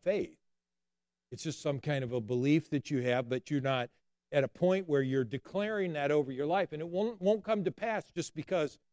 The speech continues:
somehow you have this little belief in here. Here's when it, when you commit yourself verbally to it.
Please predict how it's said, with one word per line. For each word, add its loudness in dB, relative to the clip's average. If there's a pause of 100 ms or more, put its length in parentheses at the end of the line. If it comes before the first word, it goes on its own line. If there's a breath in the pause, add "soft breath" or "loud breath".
(320)
somehow 4
you 4
have 4
this 0
little 4
belief 4
in -2
here. 4
Here's 8
when 8
it, 0 (300)
when 4
you 8
commit 6
yourself 4
verbally 12
to 8
it. 4